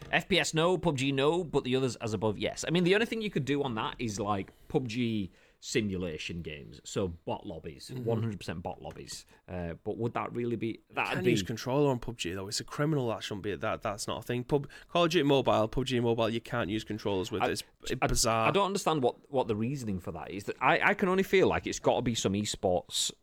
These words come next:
Speaker 1: relevant stuff, 'cause pub G Mobile esports is big. pub G Mobile is massive. Um, and I can only assume the reason they don't allow any Bluetooth peripherals is just to keep a level playing field. So
Speaker 2: It's
Speaker 1: people playing on,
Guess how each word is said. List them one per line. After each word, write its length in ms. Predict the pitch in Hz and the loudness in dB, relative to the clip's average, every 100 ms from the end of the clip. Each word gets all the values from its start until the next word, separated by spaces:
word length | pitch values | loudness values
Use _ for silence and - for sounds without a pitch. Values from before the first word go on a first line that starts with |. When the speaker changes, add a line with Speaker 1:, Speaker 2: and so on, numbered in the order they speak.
| _ _ _ | _ _ _
Speaker 1:
relevant 380 | 107 101 90 90 | 2 4 2 0
stuff, 240 | - 85 | 0 -2
'cause 100 | - - | -4 -2
pub 180 | 170 | -2
G 120 | 156 151 | 2 4
Mobile 320 | 143 127 113 | 6 6 6
esports 500 | 107 110 92 80 - - | 4 2 0 0 -4 -8
is 160 | 87 | -8
big. 380 | 78 85 65 - - | -2 -2 -2 -10 -4
pub 180 | 156 131 | 0 2
G 100 | 107 | 2
Mobile 380 | 101 113 92 82 | 4 4 2 -2
is 120 | 85 | -4
massive. 760 | 90 92 82 - - 65 - - - - - | -2 0 -2 -4 -6 -8 -12 -20 -20 -20 -8
Um, 320 | - 98 90 82 - - - | 0 2 2 0 -8 -18 -2
and 160 | 107 107 | 2 4
I 320 | 120 135 120 | 6 6 4
can 240 | - 117 - | 2 0 4
only 480 | 123 139 143 127 123 | 6 6 4 4 4
assume 440 | 117 - 113 85 | 4 2 2 2
the 80 | 82 | 0
reason 220 | 95 95 | 0 2
they 60 | 95 | 0
don't 200 | 87 104 | 2 -2
allow 220 | 95 92 - _ - | -2 -4 -6 _ -4
any 220 | 120 131 | 0 0
Bluetooth 380 | 98 113 101 107 | 0 0 -2 -6
peripherals 640 | 107 98 - 78 76 73 - | -2 -2 -2 -6 -6 -10 -8
is 120 | 101 | -8
just 220 | - 101 | -6 -10
to 60 | - | -10
keep 180 | - 95 | -10 -6
a 40 | |
level 200 | 87 82 | -4 -6
playing 280 | 73 87 82 | -8 -8 -8
field. 280 | 82 73 69 | -8 -10 -6
So 60 | 107 | -4
Speaker 2:
It's 40 | |
Speaker 1:
people 300 | 107 107 98 87 - - | -2 -2 -2 -4 -8 -2
playing 260 | 117 101 | 2 4
on, 240 | 98 90 | 4 0